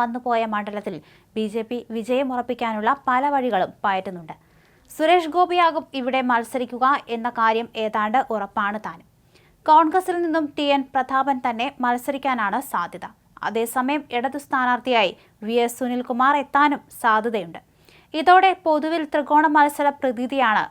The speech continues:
മണ്ഡലത്തിലുള്ളത്. എന്നാൽ ബി ജെ പിയും കോൺഗ്രസും തമ്മിലാണ് മത്സരമെന്നാണ് പ്രതാപൻ പറഞ്ഞിരുന്നത്. ഈ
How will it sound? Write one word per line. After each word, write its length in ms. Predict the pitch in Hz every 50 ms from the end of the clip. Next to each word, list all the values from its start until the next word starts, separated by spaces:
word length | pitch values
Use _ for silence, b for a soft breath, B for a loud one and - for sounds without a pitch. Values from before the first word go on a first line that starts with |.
| _ - -
മണ്ഡലത്തിലുള്ളത്. 760 | 233 233 233 247 262 269 262 269 277 247 220 180 180 180 - - _ b b b b b b b b 233
എന്നാൽ 240 | 226 220 240 247 254 226 - 220
ബി 100 | 208 233 240 214
ജെ 80 | 269 269 247 -
പിയും 180 | 277 277 285 277 - -
കോൺഗ്രസും 500 | 262 254 269 269 302 330 320 - 302 294 277 -
തമ്മിലാണ് 460 | 277 262 269 254 254 240 226 208 180 - - 220
മത്സരമെന്നാണ് 760 | 233 240 247 247 - 311 302 277 277 262 247 247 220 208 190 160 - _
പ്രതാപൻ 460 | - 240 233 - 269 262 262 254 208 185 - -
പറഞ്ഞിരുന്നത്. 540 | 208 196 196 202 208 202 196 185 202 202 247 - - b b b b b b b b b b - 339
ഈ 20 | 349